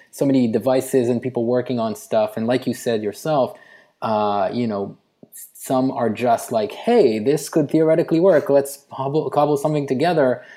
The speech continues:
and let's just give it a go." Um, instead of doing a, so more, a more, at least even semi-scientific something. And so when I find out you, uh,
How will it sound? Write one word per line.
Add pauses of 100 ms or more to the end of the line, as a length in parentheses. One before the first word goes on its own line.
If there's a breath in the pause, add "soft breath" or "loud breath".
(160 loud breath)
and
let's
just
give
it
a
go." (360 loud breath)
Um, (120)
instead
of
doing
a,
so
more,
a
more,
at
least
even
semi-scientific
something.
And
so
when
I
find
out
you,
uh,